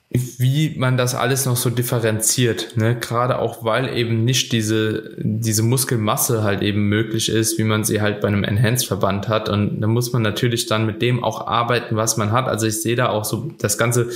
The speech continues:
genauso kritisch, Sophie. Also ich, ja, wie gesagt, das ist jetzt für mich jetzt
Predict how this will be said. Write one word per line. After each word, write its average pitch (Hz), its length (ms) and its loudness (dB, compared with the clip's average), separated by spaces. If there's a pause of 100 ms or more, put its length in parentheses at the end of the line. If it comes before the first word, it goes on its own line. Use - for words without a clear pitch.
(340)
genauso 160 420 0
kritisch, 175 360 -2
Sophie. 170 340 0
Also 123 180 2
ich, 127 200 0 (500)
ja, 120 400 0
wie 131 100 0
gesagt, 131 300 0
das 113 100 -2
ist 131 160 2
jetzt 139 320 0
für 135 100 -2
mich 131 220 0
jetzt - 380 0